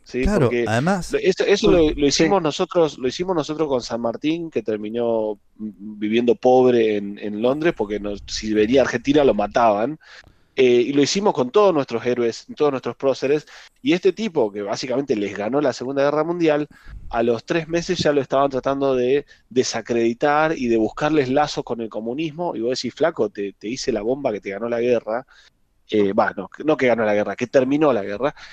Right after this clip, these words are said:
Speaker 1: eh, y ahora, eh, básicamente soy la peor basura del mundo, ¿entendés?
Speaker 2: No,
Speaker 1: Sobre
Speaker 2: más otra
Speaker 1: todo que
Speaker 2: cosa,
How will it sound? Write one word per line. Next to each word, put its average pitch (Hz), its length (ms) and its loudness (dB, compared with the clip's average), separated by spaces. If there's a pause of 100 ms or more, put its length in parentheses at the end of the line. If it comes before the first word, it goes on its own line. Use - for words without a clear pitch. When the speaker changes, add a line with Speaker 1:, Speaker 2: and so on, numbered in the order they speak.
(300)
Speaker 1:
eh, 120 560 4 (300)
y 131 180 -4
ahora, 170 420 2
eh, 113 140 -6
básicamente 135 420 -2
soy 143 220 -2
la 131 160 2
peor 131 240 0
basura 131 440 -4
del 101 120 -10
mundo, 151 300 -4
¿entendés? 127 240 -4
Speaker 2:
No, 123 60 4
Speaker 1:
Sobre 107 120 0
Speaker 2:
más 117 100 2
otra 151 140 0
Speaker 1:
todo 165 100 4
que - 20 0 (180)
Speaker 2:
cosa, 85 120 0